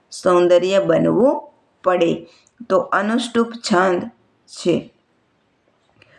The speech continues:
પૃથ્વી છંદના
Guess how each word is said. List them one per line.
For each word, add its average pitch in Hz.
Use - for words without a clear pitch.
પૃથ્વી 240
છંદના 202